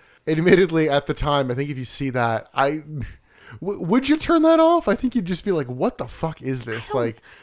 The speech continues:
Speaker 2: maybe that's their
Speaker 1: it's
Speaker 2: whole psychology
Speaker 1: oh,
Speaker 2: behind
Speaker 1: it,
Speaker 2: it.
Speaker 1: oh, that is literally Vince Russo's thing, is ca-,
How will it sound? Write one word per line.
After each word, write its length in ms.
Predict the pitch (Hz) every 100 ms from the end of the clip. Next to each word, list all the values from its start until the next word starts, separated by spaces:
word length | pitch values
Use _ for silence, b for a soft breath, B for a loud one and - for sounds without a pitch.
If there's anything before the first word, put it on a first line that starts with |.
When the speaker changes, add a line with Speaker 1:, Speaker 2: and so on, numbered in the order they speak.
| B
Speaker 2:
maybe 220 | 285 403 539
that's 280 | 480 466
their 140 | - 427
Speaker 1:
it's 60 | 370
Speaker 2:
whole 80 | 403
psychology 580 | 381 269 262 349 359
Speaker 1:
oh, 40 | 277
Speaker 2:
behind 340 | 233 202 202
Speaker 1:
it, 140 | 196 -
Speaker 2:
it. 40 |
Speaker 1:
oh, 120 | 185
that 160 | 147 214
is 260 | 226 143 170
literally 280 | 185 190
Vince 220 | 147 165 143
Russo's 260 | 160 147
thing, 180 | 160 120
is 120 | 113
ca-, 140 | -